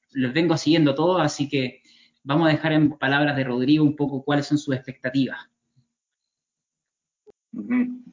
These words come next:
Speaker 2: Eh, bueno, contarles que nosotros, nosotros hemos tenido un crecimiento bastante discreto durante los últimos cinco años, eh, aproximadamente. Y eso básicamente porque, eh, se ha generado toda una discusión en términos del impacto ambiental que tiene la industria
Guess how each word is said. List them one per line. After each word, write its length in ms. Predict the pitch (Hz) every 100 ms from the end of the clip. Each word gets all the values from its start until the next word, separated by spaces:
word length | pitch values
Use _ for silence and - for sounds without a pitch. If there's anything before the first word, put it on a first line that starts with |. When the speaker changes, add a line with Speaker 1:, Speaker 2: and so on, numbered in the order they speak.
| _ - 123
Speaker 2:
Eh, 500 | 117 117 113 - -
bueno, 340 | 147 151 143 120
contarles 460 | 139 131 151 165
que 680 | 165 156 147 139 131 123 117 110 110 120
nosotros, 400 | 123 143 147 143
nosotros 380 | 127 143 175 160
hemos 180 | 151
tenido 220 | 147 143 151
un 40 |
crecimiento 460 | 143 135 143 143 143
bastante 400 | 123 143 135 156
discreto 400 | 147 156 160 151
durante 320 | 147 143 143
los 100 | 139
últimos 460 | 135 135 135 123 - _ _ _ _ _ _ _
cinco 340 | _ 135 - 127
años, 300 | 127 120 - - _ _ _ - _ _ _
eh, 420 | 113 110 107 104 -
aproximadamente. 800 | 110 113 117 120 117 113 110 131
Y 80 | 151
eso 160 | 175
básicamente 640 | 175 180 165 160 - - 160
porque, 600 | 156 147 147 147 147 _ _ _
eh, 280 | 135 135 135
se 120 | 151
ha 60 | 143
generado 320 | 147 156 156
toda 160 | 160
una 80 | 175
discusión 460 | 165 156 139 160 160
en 120 | 143
términos 340 | 156 160 160
del 160 | 151 143
impacto 340 | - 160 -
ambiental 580 | 156 143 123 123 160 175
que 100 | 180
tiene 420 | 160 165 165 160 160
la 220 | 139 139
industria 580 | 139 135 160 - 160 160